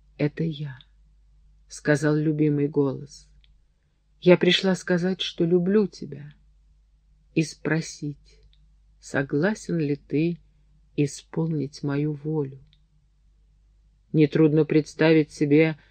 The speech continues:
ответ Фабрицио, его радость и удивление. После первых минут восторга Клелия сказала: Ты ведь знаешь, я дала обет Мадонне никогда больше не видеть тебя.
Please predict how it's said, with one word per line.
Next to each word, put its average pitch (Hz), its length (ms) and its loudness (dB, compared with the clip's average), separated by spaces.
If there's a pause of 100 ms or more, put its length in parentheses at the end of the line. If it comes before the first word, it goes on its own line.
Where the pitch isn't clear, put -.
ответ 151 500 4
Фабрицио, 165 800 2 (260)
его 151 320 10
радость 170 640 2
и 151 100 0
удивление. 143 800 0 (640)
После 175 300 8
первых 185 420 8
минут 180 360 6
восторга 180 800 4 (260)
Клелия 175 500 10
сказала: 143 600 -2 (920)
Ты 180 100 4
ведь 170 180 4
знаешь, 165 520 -2
я 135 160 0
дала 156 320 2
обет 156 340 0
Мадонне 160 680 0 (240)
никогда 165 500 4
больше 170 320 -2
не 175 160 4
видеть 175 400 -2
тебя. 135 420 -12